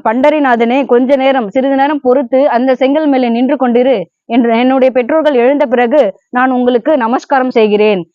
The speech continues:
இப்பொழுது அவர்களுடைய உறக்கத்தை நான் எப்-, எப்பொழுதும் நான் அவர்களுடைய உறக்கத்தை நான் தடை செய்ய முடியாது என்று சொல்கிறான். உடனே பண்டரிநாதனும் அதற்கு மிகவும் புன்முறுவலோடு அவனுடைய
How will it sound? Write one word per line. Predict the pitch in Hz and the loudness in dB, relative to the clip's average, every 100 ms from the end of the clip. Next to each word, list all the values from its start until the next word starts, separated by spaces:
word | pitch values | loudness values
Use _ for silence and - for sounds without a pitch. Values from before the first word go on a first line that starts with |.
| - | -10
இப்பொழுது | 240 277 269 269 | -4 0 2 2
அவர்களுடைய | 233 240 247 233 233 | 2 2 0 2 2
உறக்கத்தை | 247 277 269 277 302 | 0 0 -2 -2 -2
நான் | 233 269 330 _ _ _ | 0 -2 -4 _ _ _
எப்-, | 214 220 226 - | -2 -2 -2 -2
எப்பொழுதும் | 233 233 285 285 285 302 | 0 0 2 2 2 2
நான் | 285 240 226 | 0 0 -2
அவர்களுடைய | 185 220 240 240 233 226 220 247 | 0 0 2 2 0 0 2 2
உறக்கத்தை | 233 247 262 254 | 0 -2 -2 0
நான் | 240 220 | 0 -2
தடை | 208 220 | 0 -2
செய்ய | 262 233 214 | 0 0 0
முடியாது | 208 226 214 214 | 0 0 0 0
என்று | 226 202 294 | -2 -2 -2
சொல்கிறான். | 233 208 185 185 254 - _ _ | 0 0 0 0 -2 -6 _ _
உடனே | 233 269 285 311 262 240 | -2 0 2 0 0 0
பண்டரிநாதனும் | 240 240 302 311 269 247 254 294 320 | 0 0 0 0 0 0 0 -2 -2
அதற்கு | 220 226 220 254 233 208 196 196 _ | -2 0 0 0 2 2 0 -4 _
மிகவும் | 240 247 302 | -4 -2 -2
புன்முறுவலோடு | 277 269 285 285 285 262 247 277 403 - _ _ _ - | 0 0 2 2 2 2 2 0 -2 -8 _ _ _ -4
அவனுடைய | 226 247 247 233 | -2 0 2 2